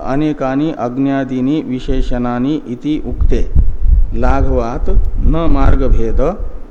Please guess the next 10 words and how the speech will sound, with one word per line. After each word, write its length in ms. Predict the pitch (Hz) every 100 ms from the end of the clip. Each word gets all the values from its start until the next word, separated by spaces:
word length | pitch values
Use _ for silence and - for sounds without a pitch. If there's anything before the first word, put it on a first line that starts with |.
| - -
प्रत्यभिज्ञानाच्च 1300 | 139 139 156 135 120 127 123 123 123 120 - 151 147 131
इति 260 | 127 156
समाध्यर्थ।" 920 | - 127 127 131 113 117 107 107 - 101 - - - - - - - - -
समाधि 520 | - 127 131 127 147
शब्द 320 | 143 135 131 135
का 160 | 131
अर्थ 200 | 139 -
है 360 | 123 - 151 -
समाधान 680 | - 127 123 120 107 110 95
भाष्य। 380 | 92 87 -